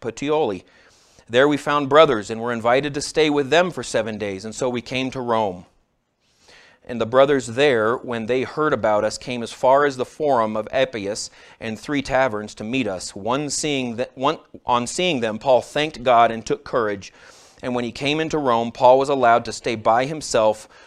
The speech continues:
with the soldier who guarded him." Now, these soldiers worked in four-hour shifts, and, and when Luke says that Paul was guarded by a soldier,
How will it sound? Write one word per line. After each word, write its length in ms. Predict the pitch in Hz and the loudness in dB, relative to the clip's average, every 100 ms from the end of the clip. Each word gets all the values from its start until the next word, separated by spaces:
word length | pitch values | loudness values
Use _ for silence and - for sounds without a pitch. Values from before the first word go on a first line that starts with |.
| _ | _
with 260 | 107 131 135 | 2 2 2
the 300 | 139 127 131 | -6 -6 -6
soldier 640 | - 139 117 104 110 107 - _ - | 0 2 2 0 -4 -6 -12 _ -12
who 120 | 113 | -4
guarded 400 | 104 120 110 90 | 4 4 4 -2
him." 240 | - 85 - - - _ _ _ _ _ _ _ _ _ _ _ _ _ _ | -12 -16 -18 -20 -20 _ _ _ _ _ _ _ _ _ _ _ _ _ _
Now, 300 | 127 139 135 - | 2 4 2 -2
these 260 | 131 185 196 | -4 -2 0
soldiers 540 | - 180 170 139 120 | 6 8 8 2 -2
worked 400 | 117 147 139 - | 4 6 6 4
in 220 | 147 120 | -8 -8
four-hour 580 | 113 143 143 139 135 131 | -2 4 6 6 6 4
shifts, 520 | 120 - 127 107 - | 0 -2 -2 -2 -4
and, 200 | 113 110 - | -6 -8 -10
and 200 | 131 120 | -10 -6
when 180 | 123 123 | -4 0
Luke 200 | 160 175 | 0 0
says 280 | - 165 143 | 0 0 0
that 160 | 139 | -4
Paul 280 | - 147 147 | 6 8 8
was 180 | 135 110 | 4 -2
guarded 640 | 113 123 143 156 120 120 - - - _ | -2 4 6 6 2 -2 -10 -18 -20 _
by 200 | 127 131 | 4 6
a 100 | 127 | 6
soldier, 720 | - 160 160 156 110 110 107 | 2 6 6 6 2 -4 -4